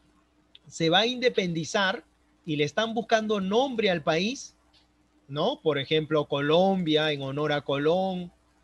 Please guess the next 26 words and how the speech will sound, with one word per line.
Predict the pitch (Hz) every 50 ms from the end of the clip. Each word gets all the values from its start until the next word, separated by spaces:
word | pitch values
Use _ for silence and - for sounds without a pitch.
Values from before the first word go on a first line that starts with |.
| _ _ _ _ -
eh, | 147 139 143 143 127
Perú | - 160 160 160 156 165 185 208 208 202 190
en | 175 156 151
honor | 147 147 151 160 170 165
a | 160 156
este | 156 - - 160 151
cacique, | - 135 127 - - 202 208 208 180 208 - 160 160 165 175 - _ _ _ _ _ _ _ _ _
Brasil | 139 151 151 147 139 - - - 208 220 226 226 190 -
por | - 156 151
un | 160 165 151
palo | 170 160 160 156 151 147
rojo. | 151 175 196 196 196 - 170 175 196 _ -
Cuando | - 156 151 156 160 156
le | 156 165
buscan | 175 277 294 - - - 202 196 190
nombre | 196 226 247 269 254 226 208 180 165 156 147 151 - - -
a | 147 139 135 135 135 - -
este | - 208 226 - - - 226 214
lugar, | 202 180 170 165 170 180 180 180 180 165 143
al | 135 131 131 135 139 139 143 135
virreinato | 135 151 147 147 139 143 139 135 143 151 175 180 196 190 - - 190 180
de | 165 160 151 147
Río | 143 151 160 180 185 180 180
de | 175 170 160 151
la | 143 139 135 -
Plata, | - 175 175 165 151 - - 151 151 156 -